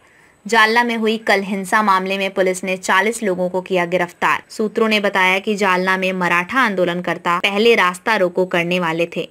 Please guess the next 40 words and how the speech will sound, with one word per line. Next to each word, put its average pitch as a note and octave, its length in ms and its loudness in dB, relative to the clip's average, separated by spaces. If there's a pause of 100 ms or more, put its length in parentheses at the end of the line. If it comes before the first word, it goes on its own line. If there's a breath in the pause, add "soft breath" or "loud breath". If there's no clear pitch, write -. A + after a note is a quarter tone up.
(120)
लेकिन F#3 300 -2
पुलिस F#3+ 360 0
ने F#3 80 -4
उन्हें F3 240 -4
ऐसा E3 240 -4
नहीं G3+ 280 -2
करने E3 320 -6
दिया। F3 220 -4 (440 loud breath)
इसके - 200 0
बाद G3+ 180 4
पुलिस G3 320 -2
ने G3 80 -2
पाँच F#3 340 0
से F#3+ 100 -2
छह A3 260 -4
आंदोलन F3+ 400 0
आयोजकों F3 540 -2
को F3 180 -4
सीआरपीसी F3+ 640 -4
की F3+ 140 -4
धारा F3+ 280 -2
एक F3+ 180 0
सौ G3+ 120 -4
उनचास G3 440 -2
के G3 120 -2
तहत F3+ 320 -6 (220 soft breath)
नोटिस G3+ 420 2
दी D#3+ 160 -4 (280 loud breath)
और G#3 100 2
आंदोलन G3+ 460 0
कर G3 160 0
रास्ता E3+ 360 -2
रोकने E3+ 320 -2
पर F3+ 140 -2
कानूनी G3+ 460 -2
कार्रवाई E3+ 480 0
की E3+ 140 -6
चेतावनी F#3 540 -2
दी E3 120 -8
थी। E3 220 -8